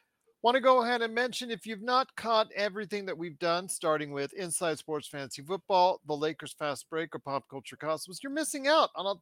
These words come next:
ton of great stuff that you need to go ahead and check out. Please go ahead and check out and subscribe today to the Pop Culture Cosmos. And, of course, right here at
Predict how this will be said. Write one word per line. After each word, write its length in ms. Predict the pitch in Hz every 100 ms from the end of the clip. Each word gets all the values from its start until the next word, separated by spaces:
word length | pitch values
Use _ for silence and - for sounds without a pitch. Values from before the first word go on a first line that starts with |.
| -
ton 520 | - 285 349 370 156 _ _ _ _ _ _ _ _ -
of 180 | 127
great 300 | - 180 202
stuff 380 | - - 220 170 -
that 120 | 143 123
you 360 | 175 269 262
need 220 | 170 196 180
to 60 |
go 220 | 175 196 196
ahead 300 | 170 185 180
and 120 | 160
check 260 | 139 170 151
out. 240 | 175 131 -
Please 220 | - 240 220
go 180 | 240
ahead 180 | 214 208
and 140 | 202 160
check 200 | 190 196
out 180 | 196
and 120 | 208 -
subscribe 540 | 190 - 247 262 254
today 320 | 220 247 254
to 120 | -
the 80 | 123
Pop 220 | - 147 -
Culture 220 | 156 135 -
Cosmos. 580 | 160 165 135 113 - - - - _ -
And, 240 | 226 269
of 100 | 165
course, 460 | - 113 - - - _
right 180 | 127 127
here 300 | - 135 104 _ _ _ _ _ _ _ -
at 220 | 143 -